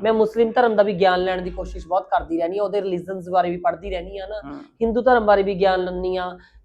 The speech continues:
Speaker 1: ਈਸਾਈਆਂ ਬਾਰੇ ਵੀ ਗਿਆਨ ਲੈਂਦੀ ਰਹਿੰਦੀ ਹਾਂ, ਸਮੇਂ ਸਮੇਂ ਤੇ ਮੈਂ ਬੁੱਕਸ ਵੀ ਰੀਡ ਕਰਦੀ ਰਹਿੰਦੀ ਹਾਂ ਇਹਦੇ ਬਾਰੇ।
Speaker 2: ਨਹੀਂ, ਤੁਸੀਂ, ਤੁਸੀਂ, ਅਹ, ਪੜ੍ਹਾਈ ਕੀਤੀ ਹੋਈ ਹੈ?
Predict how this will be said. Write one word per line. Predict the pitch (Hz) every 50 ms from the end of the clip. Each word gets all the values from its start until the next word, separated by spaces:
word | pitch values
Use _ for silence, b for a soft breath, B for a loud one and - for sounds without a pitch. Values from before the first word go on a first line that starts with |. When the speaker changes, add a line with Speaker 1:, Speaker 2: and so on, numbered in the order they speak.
| -
Speaker 1:
ਈਸਾਈਆਂ | 247 220 214 - 214 208 208 220 226 226
ਬਾਰੇ | 220 214 202 202
ਵੀ | 196 202
ਗਿਆਨ | 185 185 190 185 180 180
ਲੈਂਦੀ | 180 175 175 175 175
ਰਹਿੰਦੀ | 175 175 180 196
ਹਾਂ, | 208
ਸਮੇਂ | 202 - 208 208 214
ਸਮੇਂ | 208 214 202 196 196
ਤੇ | 190 196 190
ਮੈਂ | 196 190 190
ਬੁੱਕਸ | 185 185 180 180 180 - - -
ਵੀ | 208 190
ਰੀਡ | 180 180 175
ਕਰਦੀ | 175 180 175 156 151 165
ਰਹਿੰਦੀ | 165 165 160 170 185
ਹਾਂ | - 185
ਇਹਦੇ | 330 185
ਬਾਰੇ। | 185 180 160 147 175 190
Speaker 2:
ਨਹੀਂ, | - - - - 175 214
ਤੁਸੀਂ, | 214 190 190 233 220 -
ਤੁਸੀਂ, | 208 180 185 214
ਅਹ, | - - - _ 175 185 175 175 180 180 175 175
ਪੜ੍ਹਾਈ | 175 - - 190 160 143
ਕੀਤੀ | - 165 - 254
ਹੋਈ | 285 294 277
ਹੈ? | 320 285